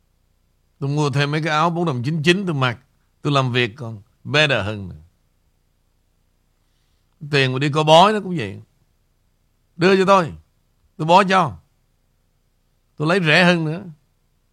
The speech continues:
Discount forty percent luôn.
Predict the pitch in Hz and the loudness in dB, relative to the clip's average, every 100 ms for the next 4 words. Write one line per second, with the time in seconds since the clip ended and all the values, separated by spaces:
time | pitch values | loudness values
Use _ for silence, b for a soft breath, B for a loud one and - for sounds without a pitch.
0 | _ _ _ _ _ _ _ 175 185 156 | _ _ _ _ _ _ _ -6 -4 2
1 | 170 170 135 110 _ _ _ _ _ _ | 2 2 -2 -8 _ _ _ _ _ _
2 | _ _ _ _ _ _ _ _ - 170 | _ _ _ _ _ _ _ _ 0 4
3 | 214 196 175 151 185 180 180 151 | 4 4 0 -2 -4 -4 -6 -8